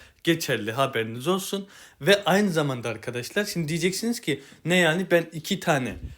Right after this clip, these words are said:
e, şey çıkartırsam, hani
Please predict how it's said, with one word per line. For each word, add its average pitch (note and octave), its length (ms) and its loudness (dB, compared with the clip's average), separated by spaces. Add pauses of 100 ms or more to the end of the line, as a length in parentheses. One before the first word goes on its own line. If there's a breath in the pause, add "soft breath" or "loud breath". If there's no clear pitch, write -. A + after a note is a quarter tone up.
(160 loud breath)
e, B2+ 280 0 (720)
şey E3 300 2
çıkartırsam, D#3 840 -2
hani B2+ 280 -6